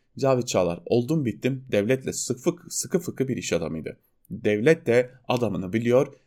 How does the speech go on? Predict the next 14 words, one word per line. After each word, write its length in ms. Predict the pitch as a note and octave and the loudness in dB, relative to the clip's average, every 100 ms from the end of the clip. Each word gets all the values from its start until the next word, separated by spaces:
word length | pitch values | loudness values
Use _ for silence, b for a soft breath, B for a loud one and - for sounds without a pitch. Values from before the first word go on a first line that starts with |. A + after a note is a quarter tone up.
| - | 2
ve 220 | G2+ - _ | 2 0 _
sıkı 340 | - - C3+ G#3+ | -8 -6 0 0
fıkılığı 460 | - - G2+ A2+ | 0 -2 2 0
sürdürüyordu. 720 | B2+ A2+ G#2 F#2+ E2 D2+ - _ _ | 0 -2 -2 0 -2 -4 -10 _ _
Konumuz 380 | A#2 B2 B2 G#2 | -2 0 0 2
değil, 200 | F2 - - | 0 -2 -6
uzun 240 | A#2+ C#3+ C#3 | -4 0 -2
uzun 200 | G2 G2 | -2 -2
anlatmaya 460 | F2+ F2+ - G2+ | -4 -4 -4 -4
gerek 300 | G2+ F2+ F2+ | -2 -2 -4
yok. 200 | C#2+ - _ _ _ - | -8 -8 _ _ _ -2
Bir 100 | D#3+ | 0
örnek 340 | G2+ G#2 - | 0 0 -2
etsin. 380 | F#2 - E2+ | -4 -4 -6